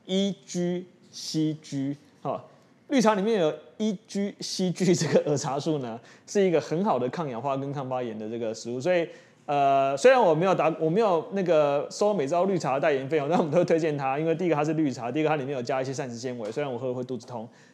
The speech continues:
但原则上如果你真的没有膳食纤维来源的话，它也是一个补充膳食纤维的一个方法。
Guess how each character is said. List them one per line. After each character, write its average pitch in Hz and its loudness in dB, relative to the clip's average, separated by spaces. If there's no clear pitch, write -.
但 175 2
原 156 0
则 160 0
上 170 2
如 160 0
果 160 0
你 147 -4
真 160 -2
的 156 -2
没 139 -4
有 135 -4
膳 156 -6
食 139 -4
纤 143 -6
维 131 -4
来 120 -2
源 117 -4
的 120 -10
话， 127 -4
它 143 -4
也 123 -2
是 139 -4
一 135 -2
个 127 -4
补 113 -10
充 123 -10
膳 131 -8
食 123 -8
纤 123 -10
维 113 -4
的 107 -6
一 113 -6
个 113 -6
方 131 -6
法。 107 -6